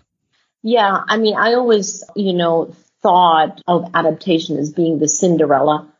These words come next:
uh, piece of the convention, because the convention itself, even before the Paris Agreement, is built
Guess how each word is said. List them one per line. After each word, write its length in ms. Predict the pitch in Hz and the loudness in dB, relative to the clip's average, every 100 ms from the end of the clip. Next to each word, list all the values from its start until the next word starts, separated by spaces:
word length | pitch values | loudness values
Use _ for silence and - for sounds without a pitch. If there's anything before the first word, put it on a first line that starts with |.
| _ _ _ 165 | _ _ _ -2
uh, 280 | 147 147 | 0 0
piece 600 | 147 _ - 165 156 147 | -2 _ -4 0 0 -2
of 260 | - 156 151 | -2 -6 -4
the 80 | 151 | -6
convention, 600 | - - 104 135 - 147 | -4 -4 -2 -4 -4 -4
because 240 | 160 160 | -4 -4
the 80 | 151 | -4
convention 840 | - 156 143 151 165 - 156 156 - | -4 -4 -2 -2 -2 -4 -6 -6 -8
itself, 800 | 139 - - 214 160 131 139 147 | -10 -10 -4 0 0 2 0 0
even 300 | 151 151 127 | 0 0 -2
before 380 | 139 - 294 139 | -8 -6 -2 -2
the 100 | - | -4
Paris 380 | 156 147 131 - | -8 -6 -8 -8
Agreement, 480 | 160 175 156 160 - | -4 -2 -2 -6 -6
is 160 | 147 | -6
built 480 | 135 113 190 143 - | -4 0 0 0 -6